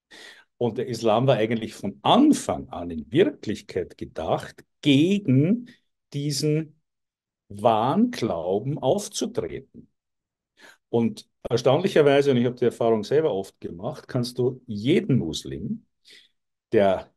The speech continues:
ein Stück offen ist, mit dieser bedingungslosen Liebe und der Freude und der Opferung Gottes für uns, damit wir wieder in seine Nähe kommen können,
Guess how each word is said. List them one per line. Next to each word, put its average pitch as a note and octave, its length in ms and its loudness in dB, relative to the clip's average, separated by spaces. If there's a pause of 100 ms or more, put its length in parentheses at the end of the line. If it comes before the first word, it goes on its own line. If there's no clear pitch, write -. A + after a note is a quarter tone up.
(160)
ein G2+ 140 -4
Stück - 300 -2
offen D#3+ 340 0
ist, - 400 -6
mit A2+ 240 -4
dieser G2+ 320 -2
bedingungslosen D3 1120 0
Liebe B2+ 680 -4 (680)
und G#2 180 -8
der F#2 100 0
Freude B2 1000 2 (280)
und G#2+ 360 -8
der - 280 -4 (320)
Opferung G#2 920 2 (460)
Gottes D3 540 2
für - 400 -2
uns, F3 560 0
damit B2 360 -2
wir G#2 140 -2
wieder C#3+ 240 -2
in A2+ 120 -2
seine G#2 320 -2
Nähe F2+ 400 -2
kommen E2 420 -8
können, A2+ 520 -6